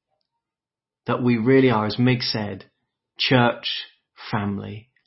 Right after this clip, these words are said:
and that we're all in this together. Because I know many of you will be finding this season personally tough. And I want to say I am too. It is not easy. This is not how church, uh, should be,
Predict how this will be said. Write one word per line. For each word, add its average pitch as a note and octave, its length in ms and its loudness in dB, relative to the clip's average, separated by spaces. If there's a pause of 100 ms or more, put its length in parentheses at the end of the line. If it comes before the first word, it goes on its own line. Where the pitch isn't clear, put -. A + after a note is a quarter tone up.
(120)
and A2+ 140 -2
that A2 100 -4
we're A#2 240 -4
all D3+ 320 4
in C#3 220 2
this A#2 460 -2 (260)
together. A2 680 -4 (1080)
Because C3+ 340 4
I F3 220 4
know B2+ 560 2
many B2+ 300 4
of G#2 100 -4
you G#2+ 100 -2
will G#2 120 -4
be G#2 120 -4
finding G#2+ 380 0
this G#2+ 180 -2
season G#2 320 -4
personally G#2+ 560 -4
tough. G#2+ 220 -6 (320)
And D3 100 6
I F3+ 40 6
want F3 100 6
to B2+ 60 0
say D3+ 160 4
I D3+ 260 4
am C3+ 200 2
too. B2+ 200 4 (220)
It C3+ 120 4
is C3+ 140 6
not D3+ 460 4 (440)
easy. B2+ 640 6 (300)
This C#3+ 160 6
is D#3+ 140 4
not E3 160 2
how D3+ 180 0
church, C#3 460 0 (400)
uh, A#2 140 -4
should - 420 6
be, F3+ 360 6